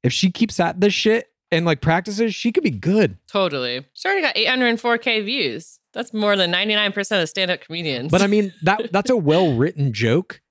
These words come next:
Speaker 1: that's delivered pretty well. It's like, there's something there. I think if she sticks with this, like, could you imagine if she becomes a legit fucking stand-up?
Speaker 2: Yes. <laughs>
Speaker 1: I know, me too. I wanna see it happen so fucking bad. I'd love to see her get a sitcom or something.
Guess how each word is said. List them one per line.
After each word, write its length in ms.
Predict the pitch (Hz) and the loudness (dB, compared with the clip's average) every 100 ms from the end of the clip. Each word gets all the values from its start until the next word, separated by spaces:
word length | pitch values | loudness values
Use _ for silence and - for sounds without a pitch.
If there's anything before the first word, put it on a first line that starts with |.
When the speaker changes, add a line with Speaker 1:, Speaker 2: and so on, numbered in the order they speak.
| _ _ | _ _
Speaker 1:
that's 220 | - 107 - | -4 -4 -2
delivered 540 | 104 104 156 190 170 | 0 2 4 4 2
pretty 240 | 170 180 185 | 2 2 4
well. 480 | 180 185 180 170 - _ _ - | 2 2 0 -2 -6 _ _ -4
It's 200 | 135 - | -2 2
like, 420 | 151 - _ - | 0 0 _ -4
there's 200 | 180 208 | 0 0
something 460 | - 262 - 226 170 | 2 0 2 2 2
there. 340 | 165 85 76 - | 2 -2 -6 -4
I 100 | 156 | 0
think 180 | 202 | 2
if 80 | 202 | 0
she 160 | - 190 | 2 0
sticks 320 | - 165 - | 2 -2 0
with 220 | 139 127 | -2 0
this, 280 | 180 196 - - | 2 0 -2 -2
like, 260 | 160 143 - - | 0 0 -4 -4
could 180 | - 147 | 0 2
you 140 | 233 | 4
imagine 400 | 240 170 156 175 | 4 4 2 4
if 80 | 180 | 2
she 120 | - 151 | 2 0
becomes 340 | 156 160 156 | 2 2 2
a 60 | 151 | 2
legit 520 | 127 113 104 131 - | 2 2 2 2 0
fucking 280 | 160 156 143 | -2 0 -2
stand-up? 540 | - 120 113 143 156 | 0 0 2 2 0
Speaker 2:
Yes. 580 | 156 247 160 208 - - _ - | -2 -2 -2 -4 -12 -20 _ -6
<laughs> 40 | 339 | -4
Speaker 1:
I 120 | 131 143 | 0 2
know, 220 | 143 139 | 2 2
me 180 | 131 123 | 0 0
too. 380 | - 151 151 - 277 | 2 2 2 -2 -4
I 140 | 165 | 0
wanna 180 | 175 190 | 2 2
see 180 | 190 214 | 2 2
it 60 | 175 | 2
happen 300 | 165 165 170 | 2 2 0
so 160 | 170 | 0
fucking 320 | 165 170 170 151 | 0 -2 -2 -2
bad. 320 | 147 151 160 - - - 147 - | 0 0 -2 -10 -16 -14 -14 -2
I'd 120 | 165 | 0
love 200 | 175 175 | 2 2
to 60 | 175 | 2
see 160 | - | 2
her 100 | 185 | 2
get 140 | 170 160 | 2 0
a 40 | |
sitcom 640 | 120 - 170 - 165 165 | 0 0 0 2 2 4
or 60 | 160 | 0
something. 340 | - 160 151 | 0 -4 -4